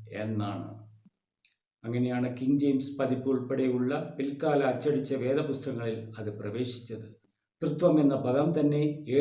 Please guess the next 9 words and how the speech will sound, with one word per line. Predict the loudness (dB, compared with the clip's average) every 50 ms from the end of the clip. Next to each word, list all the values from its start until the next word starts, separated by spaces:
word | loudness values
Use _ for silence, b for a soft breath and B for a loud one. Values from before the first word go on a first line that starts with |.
| 6
ഡി | 6 4 4
മുന്നൂറ്റി | 4 4 4 4 4 6 6 4 4
ഇരുപത്തിയഞ്ചിലെ | 4 2 0 0 0 0 0 2 2 2 0 0 0 0
നൈസിയ | 0 0 0 0 2 2 2 2 2 2
കൗൺസിലിന് | 2 2 2 0 0 -2 -2 -2 -2 -4 -4 -4 -4
ശേഷം | -4 -4 -4 -6 -8 -12 -14 -16 b b b b b b b b b -12 -10
അപ്പോസ്തലന്മാർക്കും | -2 2 2 2 2 2 0 2 2 4 4 6 4 4 2 0 -4 -6 -8 -8 -4
വളരെ | -4 -2 0 0 2 0 0 0
കാലം | 0 2 2 2 2